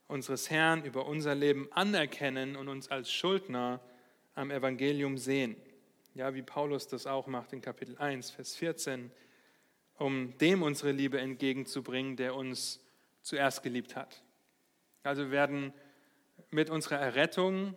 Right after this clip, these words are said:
herausgelöst aus der Sklaverei der Sünde, werden Sklaven der Gerechtigkeit, was wiederum bedeutet, dass wir nicht mehr der Sünde dienstbar sind, sondern der Gerechtigkeit. Und das wird Auswirkungen haben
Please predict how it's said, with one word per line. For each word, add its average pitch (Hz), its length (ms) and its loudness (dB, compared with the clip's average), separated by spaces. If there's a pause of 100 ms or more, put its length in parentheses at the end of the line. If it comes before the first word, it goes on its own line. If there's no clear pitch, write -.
(100)
herausgelöst 147 760 2
aus 139 160 -6
der 135 120 -4
Sklaverei 123 480 -4
der 123 140 -6
Sünde, 175 500 4 (480)
werden 127 280 2
Sklaven 127 480 4
der 117 120 -2
Gerechtigkeit, 139 800 0
was 135 180 -6
wiederum 131 400 -4
bedeutet, 139 680 0 (420)
dass 139 260 2
wir 131 320 4 (360)
nicht 151 260 2
mehr 143 120 2
der 131 140 4
Sünde 165 340 6
dienstbar 135 580 0
sind, 147 280 -2
sondern 143 300 0
der 143 120 0
Gerechtigkeit. 147 640 0
Und 123 100 -4
das 123 160 -6
wird 127 180 -6
Auswirkungen 139 560 0
haben 123 400 2